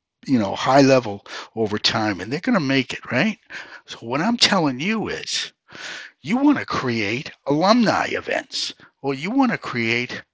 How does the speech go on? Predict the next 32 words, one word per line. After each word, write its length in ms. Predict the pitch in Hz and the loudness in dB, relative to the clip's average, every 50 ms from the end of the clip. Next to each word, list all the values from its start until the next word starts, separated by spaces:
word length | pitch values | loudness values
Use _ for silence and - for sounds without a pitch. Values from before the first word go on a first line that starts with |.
| _ - | _ -4
reunion 680 | 117 123 127 135 165 202 254 277 269 262 226 127 82 | -2 -2 -2 0 2 6 6 8 8 6 6 4 0
events 640 | 82 76 - - 92 - - - - - - - - - - - - _ - | -4 -8 -8 -8 -10 -10 -10 -8 -6 -4 -4 -4 -6 -8 -14 -20 -20 _ -8
once 300 | 120 139 180 - - 185 | -6 -6 -4 -4 -4 -6
a 60 | 175 | -6
year, 380 | 170 185 202 196 185 156 - - - - _ _ | -6 -6 -4 -4 -2 -4 -4 -6 -12 -20 _ _
once 300 | - 110 135 - - - | -10 -8 -6 -4 -2 -2
every 160 | 190 185 180 | 0 0 -2
couple 360 | 175 - - 208 190 - - 156 | -2 -2 -4 -4 -4 -2 -4 -4
of 80 | 117 | -4
years 360 | 92 87 87 90 101 - - - - - - - _ | -4 -6 -8 -8 -10 -12 -14 -14 -16 -18 -18 -14 _
where 140 | - 117 123 - - | -6 -6 -6 -4 -4
everybody 480 | 107 110 - 143 147 151 156 139 143 143 | -6 -4 -2 -4 -2 0 0 0 0 -2
that 260 | 135 135 117 - - | -2 -4 -4 -4 -6
you 60 | 117 | -6
work 400 | 117 135 160 180 196 - - - | -6 -4 -4 -4 -4 -4 -8 -8
with 260 | - - 220 - - - - - - _ | -6 -6 -6 -6 -10 -14 -18 -20 -20 _
got 220 | - 92 92 - - | -6 -6 -4 -4 -6
together. 400 | - 113 120 143 175 190 - - - - - - - - - - - _ | -6 -2 0 0 0 0 -2 -6 -10 -12 -16 -16 -14 -14 -14 -14 -16 _
One 220 | - 113 127 175 226 | -4 -2 -2 -2 -2
of 60 | 220 | -2
the 100 | - 202 | -4 -4
jobs 440 | - - 120 113 117 113 110 120 135 | -2 -2 0 0 0 0 -2 -2 -2
I 320 | 143 156 214 220 196 135 - | 0 0 0 0 -4 -8 -10
had 560 | 101 - - - 104 - - - - - - - - - - - _ - | -12 -12 -10 -10 -10 -8 -8 -10 -10 -12 -14 -18 -18 -18 -18 -16 _ -4
in 140 | 117 117 | -2 0
the, 360 | 110 107 107 101 98 98 98 - _ | 0 0 0 0 -2 -4 -8 -10 _
in 160 | - 113 107 | -6 -4 -4
the 100 | 95 95 | -4 -6
past, 600 | - - - 104 95 95 113 113 - - - - | -6 -6 -4 -2 -2 -2 -2 -4 -6 -8 -8 -6
many 200 | 107 107 104 104 | -4 -4 -2 -2
years 320 | 101 101 104 98 95 95 - | -4 -4 -4 -4 -4 -4 -4
ago, 320 | - - 92 90 107 110 | -4 -4 -4 -2 -2 -4